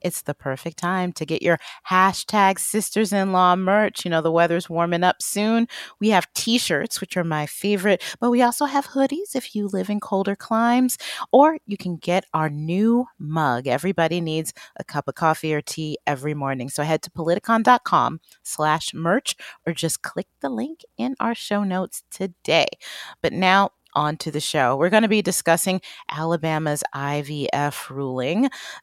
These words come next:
the perjury case against the informant, uh, against the de-, now debunked case, uh, part of the debunked case against Hunter Biden, and a ruling in Texas keeping a Black student out of school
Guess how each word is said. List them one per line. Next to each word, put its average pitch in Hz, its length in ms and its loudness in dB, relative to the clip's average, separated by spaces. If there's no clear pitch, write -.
the 190 100 -2
perjury 233 500 4
case - 540 -6
against 156 500 -4
the 160 220 -6
informant, 156 1000 -2
uh, 151 220 0
against 156 680 -4
the 147 380 -12
de-, 156 180 -2
now 165 300 2
debunked 165 760 0
case, - 480 -8
uh, 147 180 -2
part 190 240 2
of 170 80 0
the 160 80 -2
debunked 143 280 0
case 139 240 -6
against 135 240 -8
Hunter 139 220 -8
Biden, 160 400 -2
and 320 340 2
a 190 60 2
ruling 165 300 -2
in 156 80 -4
Texas - 440 -6
keeping - 460 -10
a 143 60 -8
Black 139 320 -4
student 139 380 -8
out 135 160 -8
of 120 80 -12
school 196 640 -2